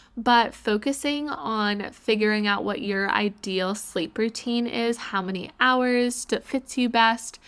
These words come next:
as well as just what does your sleep routine look like if you're traveling,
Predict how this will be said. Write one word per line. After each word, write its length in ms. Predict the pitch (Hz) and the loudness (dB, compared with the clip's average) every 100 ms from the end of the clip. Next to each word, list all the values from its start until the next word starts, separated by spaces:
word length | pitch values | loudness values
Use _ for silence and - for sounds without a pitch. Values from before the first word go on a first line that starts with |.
| - - - - | -20 -20 -6 0
as 240 | 226 214 | 2 2
well 380 | 208 196 202 214 | 4 4 4 2
as 500 | - 196 190 190 185 - | 0 2 2 -2 -6 -10
just 500 | 208 202 196 208 - - 208 | -2 0 0 -2 -12 -14 -8
what 600 | 196 202 190 202 - - 208 | 0 2 2 0 -6 -8 -4
does 720 | 214 196 190 185 185 185 - _ _ | 0 2 2 0 -2 -6 -12 _ _
your 220 | 220 208 | 2 4
sleep 420 | 208 - 196 196 - | 2 0 -2 -2 -4
routine 560 | 214 214 208 196 185 175 | -2 0 0 -4 -2 0
look 240 | 185 185 | -2 0
like 300 | 214 202 196 | 0 0 -2
if 240 | - 208 | -4 -4
you're 100 | 180 | -6
traveling, 920 | 175 - 240 233 233 226 220 208 208 | -8 -4 2 2 2 0 2 0 -2